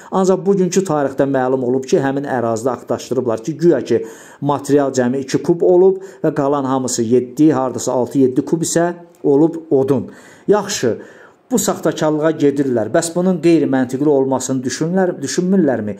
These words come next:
İndi biz sizə bir fakt, e, diqqətinizə çatdıraq. Nəyə görə Rüfət adlı şəxsin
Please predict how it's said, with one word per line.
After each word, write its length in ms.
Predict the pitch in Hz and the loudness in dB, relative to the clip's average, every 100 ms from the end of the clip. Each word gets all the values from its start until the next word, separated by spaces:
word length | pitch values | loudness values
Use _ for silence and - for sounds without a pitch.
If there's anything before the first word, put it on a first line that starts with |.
| - - | -12 -2
İndi 220 | 202 226 | 0 2
biz 160 | 226 - | 0 -2
sizə 160 | 170 185 | 0 2
bir 100 | 165 | 0
fakt, 380 | 123 147 - - | -2 -6 -6 -6
e, 140 | 139 127 | -2 -2
diqqətinizə 540 | 127 127 113 117 127 123 | 0 -2 -2 -2 -2 -2
çatdıraq. 400 | 110 - 104 - - - 147 | -6 -4 -6 -8 -20 -10 -2
Nəyə 300 | 175 202 226 190 | 0 2 2 2
görə 240 | 156 139 | 2 2
Rüfət 320 | 139 185 170 | 0 -2 -2
adlı 240 | 151 131 135 | -2 -2 -2
şəxsin 640 | 127 139 - - 160 120 | 0 -2 -2 0 0 -2